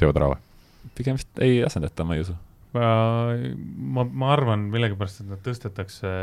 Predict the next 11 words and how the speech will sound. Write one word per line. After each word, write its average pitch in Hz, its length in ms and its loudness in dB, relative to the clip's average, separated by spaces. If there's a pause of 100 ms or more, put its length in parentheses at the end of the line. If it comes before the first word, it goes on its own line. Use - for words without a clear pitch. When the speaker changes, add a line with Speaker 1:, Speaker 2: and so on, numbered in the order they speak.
(220)
Speaker 3:
sügisesse. 104 460 -4 (220)
Speaker 2:
Jah. 80 180 -4 (580)
Speaker 3:
Ma, 101 160 0
ma 98 80 2
Speaker 2:
Eks- 107 160 4
Speaker 3:
millegipärast 113 480 2
arvan 98 340 2
nii. 92 180 -4 (420)
Aga 113 240 8
ei 117 80 8
tea, 117 240 8